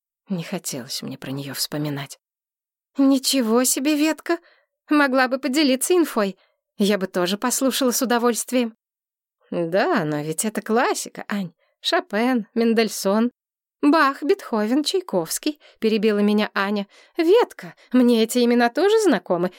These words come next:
Не воображай, что ты одна их знаешь. Я не воображаю.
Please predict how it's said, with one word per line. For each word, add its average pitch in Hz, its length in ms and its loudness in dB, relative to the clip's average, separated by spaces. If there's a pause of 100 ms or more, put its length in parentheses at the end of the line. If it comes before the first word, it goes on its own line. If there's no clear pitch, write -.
(140)
Не 480 180 6
воображай, 277 520 2
что - 200 -2
ты 202 120 -2
одна 175 380 -2
их 156 140 -4
знаешь. 151 480 -2 (840)
Я 185 280 0
не 190 120 0
воображаю. 175 800 -2